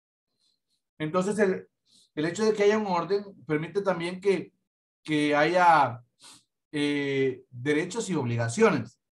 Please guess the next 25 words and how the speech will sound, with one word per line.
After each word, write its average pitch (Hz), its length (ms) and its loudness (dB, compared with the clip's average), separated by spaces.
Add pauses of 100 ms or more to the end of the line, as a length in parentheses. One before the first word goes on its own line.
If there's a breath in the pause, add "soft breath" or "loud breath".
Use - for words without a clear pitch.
(120)
En 185 300 -8 (120)
algo, 208 460 4
o 180 40 -4
sea 190 200 -2
que 175 220 -10 (440 soft breath)
entre 175 300 0
todas 247 300 2
las 220 120 -4
cosas 214 320 2
por 170 140 -6
las 156 120 -4
que 156 140 -8
se 143 160 -12
creó 196 320 2
que 147 140 0
era 180 200 4
más 165 260 -2
que 180 120 -12
todo 175 240 -2
para 143 160 4
dominar, 147 560 0 (100)
también 185 300 -4
tenía 180 240 -8
cosas 160 260 -6
buenas. 156 340 0